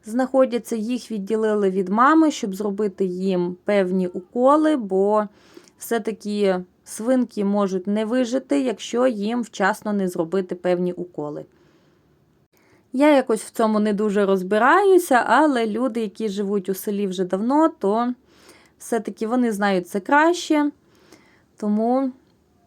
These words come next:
я туди не вмішуюсь. Ось тут наша свинка, яка завжди народжує, а, маленьких свинок. І таке в неї почесне місце тут.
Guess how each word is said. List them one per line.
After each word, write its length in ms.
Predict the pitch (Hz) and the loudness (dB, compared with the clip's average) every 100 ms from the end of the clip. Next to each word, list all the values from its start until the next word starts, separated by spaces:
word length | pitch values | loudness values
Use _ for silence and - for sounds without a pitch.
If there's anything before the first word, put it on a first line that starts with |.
| _ _ _ _ _ _ _ | _ _ _ _ _ _ _
я 240 | 214 208 214 | -2 0 0
туди 260 | 214 185 | 0 0
не 200 | 196 190 | 2 2
вмішуюсь. 800 | 185 254 349 349 285 262 247 - - | 2 4 2 2 0 0 -4 -6 -4
Ось 200 | 240 - | -4 -4
тут 260 | 233 220 | -10 -4
наша 360 | 202 180 180 196 | 0 0 0 -6
свинка, 600 | - 233 277 320 320 254 | -8 -2 0 2 2 0
яка 320 | 240 220 185 | 0 0 0
завжди 360 | 185 180 180 180 | 0 -2 0 0
народжує, 1040 | 196 240 262 285 247 262 262 269 269 277 - - - - - _ | 2 2 2 0 -2 -4 -2 -2 -2 -2 -6 -20 -20 -20 -20 _
а, 80 | 202 | -4
маленьких 800 | 101 104 101 95 - 95 - - _ | 0 0 0 0 -2 -4 -4 -20 _
свинок. 880 | - - 247 294 349 330 302 302 - _ _ _ _ _ _ | -16 -6 0 4 6 6 4 2 -4 _ _ _ _ _ _
І 220 | 240 262 | -6 -6
таке 340 | 269 - - 220 | -4 -6 -2 -2
в 60 | |
неї 200 | 214 208 | 0 -2
почесне 520 | 190 196 190 202 - 185 | -2 -6 -4 -6 -2 -2
місце 440 | 185 190 - 180 | 0 -2 -2 -4
тут. 440 | 175 156 160 160 | -4 -6 -6 -8